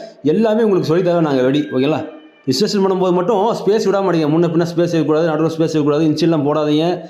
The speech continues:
நேம் கேட்குறாங்க. ஆனா எங்கெங்கெல்லாம் நேம், மூணு இடத்துல நேம் கேட்டிருப்பாங்க. ஓகேவா? யூசர் நேம், நேம், அப்புறம் பேங்க் நேம்லாம் கேட்டிருப்பாங்க. நேமை மட்டும் போடுங்க. முன்னாடி பின்னாடி ஸ்பேஸ் போடாதீங்க, இன்ஷியலும் போடாதீங்க. சரியா? அதெல்லாம் ஒண்ணும் கிடையாது. மெயினா, மெயினா அக்கவுண்ட் நம்பர், ஐ எஃப் சி கோடு கரெக்டா இருந்தா தான் நமக்கு பேமெண்ட் வந்து வந்துடும். சரிங்களா?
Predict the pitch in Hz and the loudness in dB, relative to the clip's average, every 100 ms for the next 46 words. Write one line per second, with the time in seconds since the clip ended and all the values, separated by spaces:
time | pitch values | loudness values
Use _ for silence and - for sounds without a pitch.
0 | - - - 135 202 180 175 170 165 165 | -20 -18 -2 0 2 0 2 2 2 0
1 | 180 160 180 180 165 170 160 147 175 165 | 2 2 2 2 2 2 2 2 2 2
2 | 185 170 170 151 131 127 117 - 135 135 | 2 2 2 0 0 -2 -2 -4 -4 0
3 | 139 147 151 143 135 139 139 143 135 143 | 2 2 2 2 4 4 2 4 2 0
4 | 135 - 120 123 127 127 135 135 135 131 | -4 -8 -4 -2 0 0 0 0 2 2
5 | 135 135 127 117 110 107 - - - - | 2 -2 -2 -2 -4 -4 -8 -20 -20 -6
6 | 135 196 220 190 196 220 175 151 110 117 | 0 2 2 0 0 0 0 0 -2 0
7 | 165 170 156 165 170 165 165 147 127 135 | 0 0 0 0 0 -2 -2 -2 -2 0
8 | 160 151 175 160 131 131 113 107 131 156 | 0 2 2 2 0 0 -2 0 0 -2
9 | 170 - - _ _ 117 139 156 147 135 | -4 -14 -20 _ _ -4 -2 0 0 2
10 | 123 117 123 156 143 156 175 139 170 160 | 0 0 0 0 0 0 -2 -2 0 0
11 | 156 160 156 151 151 139 135 151 143 143 | 0 0 0 0 0 0 0 0 0 0
12 | 185 151 131 135 143 147 131 135 120 120 | 0 0 0 -2 -2 0 2 2 2 -2
13 | 113 85 135 165 - | -4 -2 0 0 -4